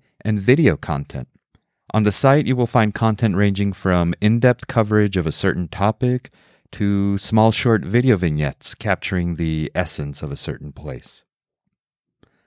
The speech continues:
My name is Eric Parkinson. I was born in New York City, I grew up in Mexico City, and have ping-ponged my way across the United States over the years. This podcast, however, originates from stunning Seattle, Washington.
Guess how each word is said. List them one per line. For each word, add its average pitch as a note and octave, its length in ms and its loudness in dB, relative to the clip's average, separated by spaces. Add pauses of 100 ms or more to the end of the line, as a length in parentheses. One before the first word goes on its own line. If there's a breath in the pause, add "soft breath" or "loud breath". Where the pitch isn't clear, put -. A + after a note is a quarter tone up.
(160)
My B2 140 4
name E3+ 180 6
is E3 140 6
Eric A2+ 260 4
Parkinson. D2 640 -4 (440)
I A#2+ 80 4
was A#2 160 6
born F#2+ 280 2
in A#2+ 80 2
New B2 80 2
York B2 200 0
City, A#2 540 0 (340)
I E2+ 120 -4
grew D#2 260 0
up G2+ 160 0
in A2 100 0
Mexico G#2+ 440 -2
City, F#2+ 480 -2 (240)
and G2 120 0
have F#2 180 0
ping-ponged B2 500 2
my G#2+ 160 2
way F#2+ 360 4
across F2+ 380 0
the F#2 80 -2
United E2 360 0
States D2 380 -6
over C2 160 -6
the B1+ 120 -6
years. C2 520 -10 (640)
This C3 160 2
podcast, C#3+ 520 2
however, F2 440 2
originates G2 580 0
from C#2 160 -6
stunning F#2 520 -2
Seattle, D2+ 440 -2
Washington. C2 640 -8